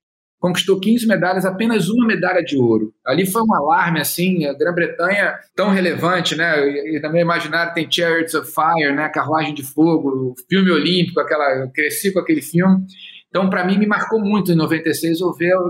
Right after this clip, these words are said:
na Olimpíada que eu fui a Grã-Bretanha tendo um papel tão pífio, né? E em dois mil e doze, bom, eles fizeram uma mega reestrutura do esporte, na escola especialmente, né?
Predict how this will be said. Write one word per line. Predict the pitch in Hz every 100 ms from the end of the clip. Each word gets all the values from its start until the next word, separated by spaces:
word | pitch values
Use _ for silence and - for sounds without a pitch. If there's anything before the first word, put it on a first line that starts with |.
| 170
na | 160
Olimpíada | 170 170 180 190
que | 190
eu | 175
fui | 185
a | 196
Grã-Bretanha | 196 190 190 185 196
tendo | 196 202
um |
papel | 185 - 196
tão | - 208 220 - -
pífio, | 202 143 143 139
né? | 151 175 -
E | 190 233
em |
dois | 240 208
mil | 214 185
e |
doze, | 175 208 226 131
bom, | 156
eles | 143 -
fizeram | 175 196 202
uma | 170
mega | 165 196 226 190
reestrutura | 175 185 - 165 - 165 151
do | 143
esporte, | - 127 135 143 - -
na | 160 190
escola | - 147 143 151
especialmente, | - 135 - 117 120 131 - -
né? | 107